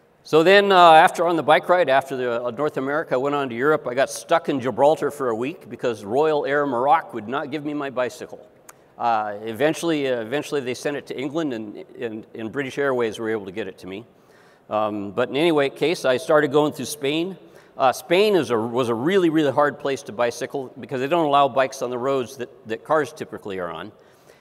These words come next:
And, uh, it was really hard, but France was a lot better.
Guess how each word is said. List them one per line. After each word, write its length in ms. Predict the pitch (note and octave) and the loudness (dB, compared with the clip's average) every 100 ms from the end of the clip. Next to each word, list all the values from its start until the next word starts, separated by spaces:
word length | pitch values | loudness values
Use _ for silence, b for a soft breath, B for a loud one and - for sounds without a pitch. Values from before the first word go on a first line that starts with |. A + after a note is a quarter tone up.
| b | b
And, 440 | A2 A#2+ A#2+ A#2 A#2 | -4 0 0 -2 0
uh, 260 | A#2+ A#2 A2 | 2 2 0
it 100 | B2+ | -4
was 160 | A#2 C3 | -6 -4
really 220 | C#3 A#2+ | -2 2
hard, 260 | C#3 C3 | 4 4
but 140 | G2+ G2+ | 0 -4
France 340 | E3 G3+ A#3+ | 2 2 2
was 140 | D3 A#2+ | -4 -2
a 40 | |
lot 300 | A2 G#2 G2+ | 2 2 2
better. 320 | G#2 A#2+ C#3 | -2 -2 -4